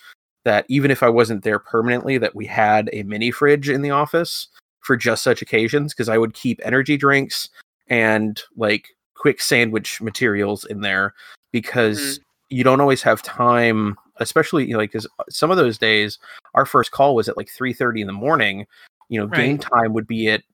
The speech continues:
Speaker 1: eleven or noon, and then, you know, we'd have the stadium empty by eight. Um, but then sometimes, especially when I was working at the U, we would have, like, hockey after football games. So it's like I would, I wouldn't leave the building again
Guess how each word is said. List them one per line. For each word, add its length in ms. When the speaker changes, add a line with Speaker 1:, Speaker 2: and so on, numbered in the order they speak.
Speaker 1:
eleven 380
or 100
noon, 640
and 180
then, 380
you 100
know, 320
we'd 180
have 160
the 60
stadium 460
empty 280
by 260
eight. 380
Um, 420
but 160
then 180
sometimes, 540
especially 420
when 80
I 40
was 140
working 300
at 80
the 100
U, 320
we 140
would 160
have, 400
like, 280
hockey 600
after 300
football 340
games. 480
So 220
it's 160
like 280
I 120
would, 320
I 80
wouldn't 320
leave 440
the 80
building 680
again 580